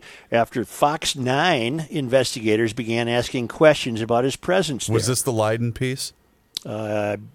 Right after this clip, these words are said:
Speaker 1: yes.
Speaker 2: 'Cause I saw this last night. He did
Speaker 1: He
Speaker 2: a
Speaker 1: does
Speaker 2: really
Speaker 1: a good
Speaker 2: good job.
Speaker 1: job,
Speaker 2: Yeah,
Speaker 1: doesn't
Speaker 2: he,
Speaker 1: he?
Speaker 2: he did a really good job with this.
Speaker 1: Uh, many of the women came to the Minneapolis camp last week to escape the sexual violence at the larger encampment at Powderhorn.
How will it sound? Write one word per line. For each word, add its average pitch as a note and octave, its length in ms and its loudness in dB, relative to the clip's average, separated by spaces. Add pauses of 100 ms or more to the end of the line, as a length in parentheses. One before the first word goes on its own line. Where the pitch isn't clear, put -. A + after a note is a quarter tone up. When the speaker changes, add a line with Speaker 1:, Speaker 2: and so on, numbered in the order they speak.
(120)
Speaker 1:
yes. G#2+ 400 2
Speaker 2:
'Cause G#2 160 -2
I G#2+ 100 2
saw G2+ 240 0
this F#2 220 -4
last F#2 260 -2
night. F#2 160 -2
He G2+ 80 -4
did G2 140 -2
Speaker 1:
He E3 60 4
Speaker 2:
a E3+ 40 2
Speaker 1:
does F#3+ 160 8
Speaker 2:
really D#3+ 60 4
Speaker 1:
a - 40 -6
good D3+ 160 6
Speaker 2:
good - 60 0
job. - 40 4
Speaker 1:
job, C3 240 8
Speaker 2:
Yeah, F#2+ 60 0
Speaker 1:
doesn't G#2 220 0
Speaker 2:
he, G#2 60 -4
Speaker 1:
he? F#2+ 80 -6
Speaker 2:
he G#2 60 -2
did F#2+ 160 -4
a F#2+ 40 -4
really F#2 220 -4
good E2+ 160 -6
job E2+ 260 -4
with E2 140 -8
this. E2+ 280 -8 (340)
Speaker 1:
Uh, D3+ 200 6
many G3+ 280 4
of G3+ 100 2
the E3+ 80 6
women E3+ 300 4
came D#3+ 240 2
to D#3 80 2
the D3 80 -4
Minneapolis D3 460 0
camp C3 300 0
last B2 280 2
week C#3+ 160 0
to C#3 100 0
escape B2+ 360 0
the B2 80 -4
sexual D3 440 4
violence A2 480 2
at A#2+ 120 -2
the A#2+ 100 2
larger B2+ 400 4
encampment A2+ 500 -2 (140)
at D#3+ 160 -2
Powderhorn. C#3+ 580 2